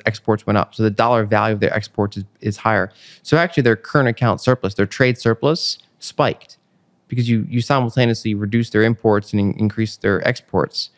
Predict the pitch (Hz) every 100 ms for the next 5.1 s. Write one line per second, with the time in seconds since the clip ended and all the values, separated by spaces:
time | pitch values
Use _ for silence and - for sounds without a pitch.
0 | _ _ _ - 110 98 - 113 117 123
1 | 107 - 67 127 - _ _ _ _ -
2 | 117 113 107 117 113 - 117 110 110 -
3 | _ _ - 127 117 110 - _ - 131
4 | 180 214 143 113 120 127 - 156 175 -